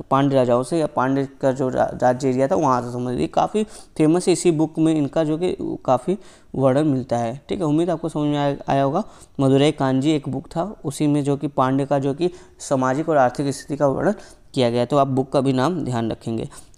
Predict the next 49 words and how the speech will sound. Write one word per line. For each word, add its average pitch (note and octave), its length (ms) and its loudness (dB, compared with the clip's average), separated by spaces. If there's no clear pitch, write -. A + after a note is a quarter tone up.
क्वेश्चन D#3 260 2
नंबर F#3+ 160 0
नाइन, D#3+ 220 2
नेक्स्ट D3+ 280 2
क्वेश्चन D3 300 -2
की C#3+ 60 -2
तरफ C#3 260 -2
चलते C3 240 0
हैं। D3+ 120 -2
काफ़ी D3 260 2
फेमस C#3+ 280 0
क्वेश्चन D#3 340 0
है, - 160 -4
एकता E3 260 0
प्रणाली D3+ 340 2
के E3 60 -2
संदर्भ C#3 280 0
में D3 100 2
आपसे C3 200 -2
बात G#2+ 240 0
कर G#2 160 -4
रहा G#2 100 -4
है, C3 60 -4
ठीक F#3+ 180 0
है। B2 100 0
एकता E3+ 280 0
का - 120 0
प्रशासन D3+ 680 0
मुक्तियों D#3 560 2
द्वारा D#3 200 4
किया C#3+ 240 0
जाता C#3 200 0
था, D3 100 -2
पहला C3+ 220 0
स्टेटमेंट C#3 460 -4
है। D#3+ 120 -4
दूसरा F#3 380 0
कह F#3 140 -4
रहा E3 100 2
है F3 60 -2
कि F#3+ 100 -4
सुल्तान D#3 400 0
फिरोज D#3 280 -2
शाह D3+ 180 -4
तुगलक C#3 340 -2
ने D#3+ 120 0
एकता C#3 260 -2
को F3+ 160 -2
वंशानुगत C#3 600 0